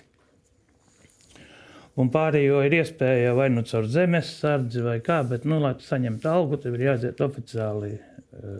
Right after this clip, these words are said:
tas, ā, kurs, un tas, nu, tas,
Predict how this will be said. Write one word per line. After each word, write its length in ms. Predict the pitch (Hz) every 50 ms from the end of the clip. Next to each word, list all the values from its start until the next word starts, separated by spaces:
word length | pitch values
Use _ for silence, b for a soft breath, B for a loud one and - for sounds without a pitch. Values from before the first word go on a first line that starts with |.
| 110 113
tas, 260 | - 101 101 - - - - -
ā, 200 | - - 104 104 123 -
kurs, 360 | _ - 147 151 135 - - - - -
un 200 | 123 117 117 113 113 -
tas, 280 | _ - 127 - - -
nu, 200 | - 156 160 151 - -
tas, 260 | - - 147 -